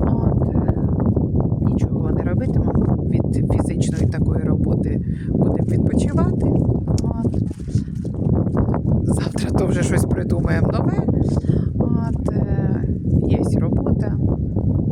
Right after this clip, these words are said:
Я так думаю, якщо буде хороша погода. А сьогодні ми на кухні. Ми всі хазяйки втроєм.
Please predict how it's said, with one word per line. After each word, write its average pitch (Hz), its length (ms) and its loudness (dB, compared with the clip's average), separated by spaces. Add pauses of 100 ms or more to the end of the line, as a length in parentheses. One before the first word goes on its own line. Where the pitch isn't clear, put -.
(1040)
Я - 80 0
так - 200 0
думаю, - 400 2
якщо - 320 0 (480)
буде - 180 0
хороша 175 400 0
погода. - 560 -4 (640)
А - 60 0
сьогодні - 680 0 (180)
ми 202 420 -8
на 180 120 -6
кухні. - 480 0 (520)
Ми - 100 2
всі - 220 2
хазяйки - 560 0
втроєм. 403 440 0